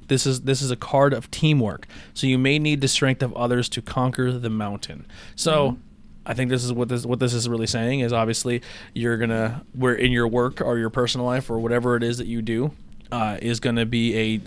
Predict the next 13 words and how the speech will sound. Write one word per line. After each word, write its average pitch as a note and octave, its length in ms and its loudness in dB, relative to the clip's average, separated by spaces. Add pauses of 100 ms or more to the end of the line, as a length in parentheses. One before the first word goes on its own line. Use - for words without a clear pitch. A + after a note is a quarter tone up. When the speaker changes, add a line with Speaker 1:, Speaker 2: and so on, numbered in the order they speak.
Speaker 1:
large A#2 320 0
task A#2 340 0
at A2+ 60 -4
hand B2+ 400 -2 (100)
if B2 160 2
you're A#2 100 0
not A#2 220 2
already A2+ 240 4
there. A#2 460 0
It's B2+ 160 -2
a, A#2 120 -4
it's - 120 -4
coming, C3+ 400 -2